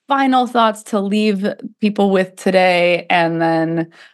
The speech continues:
where people can find you, learn more about you, hire you as a speaker, a mentor, a coach, come on one of your kiteboarding retreats,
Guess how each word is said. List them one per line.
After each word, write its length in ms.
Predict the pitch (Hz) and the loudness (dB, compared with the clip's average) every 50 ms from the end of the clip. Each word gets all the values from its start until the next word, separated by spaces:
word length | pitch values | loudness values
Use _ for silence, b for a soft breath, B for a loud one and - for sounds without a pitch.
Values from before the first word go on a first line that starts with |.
| b _ | b _
where 260 | 180 180 196 208 233 | 2 2 4 4 2
people 320 | 226 - 262 254 254 277 269 | 2 2 2 2 2 0 2
can 200 | - 285 269 247 | 4 4 4 4
find 420 | - - 175 185 208 240 247 233 | 2 0 0 2 4 4 4 4
you, 240 | 233 247 254 254 254 | 2 2 2 2 2
learn 260 | 247 214 190 185 185 180 | 2 2 0 0 -2 -2
more 180 | 170 160 156 | -2 0 0
about 420 | 160 180 175 233 233 254 254 - - | -2 0 0 2 2 4 2 2 0
you, 340 | 233 240 240 240 240 247 | 0 0 0 0 -2 -2
hire 340 | 214 208 - 240 220 240 233 | -4 -6 -4 -2 -2 -2 -2
you 280 | 233 220 220 226 226 220 | -2 -2 0 0 0 -2
as 120 | 208 180 | -2 -2
a 120 | 156 156 175 | -4 -6 -6
speaker, 480 | - - - 240 226 233 226 226 208 | -8 -4 -2 -2 0 2 2 2 2
a 60 | 185 | 2
mentor, 360 | 180 185 196 208 208 214 190 170 | 2 2 0 0 2 2 0 0
a 60 | 165 | 0
coach, 440 | - - 214 208 214 214 214 - - | -2 0 2 2 2 2 0 -6 -6
come 180 | - 202 202 | -4 -2 0
on 160 | 202 202 190 | 0 0 0
one 120 | 190 185 180 | -2 -4 -4
of 100 | 170 170 | -4 -2
your 340 | 170 165 165 160 165 170 b b b b b b b b _ | 0 0 0 0 -2 -4 b b b b b b b b _
kiteboarding 560 | - 262 254 208 - 214 233 233 220 226 220 214 | 2 2 2 2 0 2 2 4 4 2 2 0
retreats, 680 | 208 202 - 233 220 208 208 208 208 - - - - | -2 -2 0 2 2 2 2 0 -4 -10 -18 -20 -20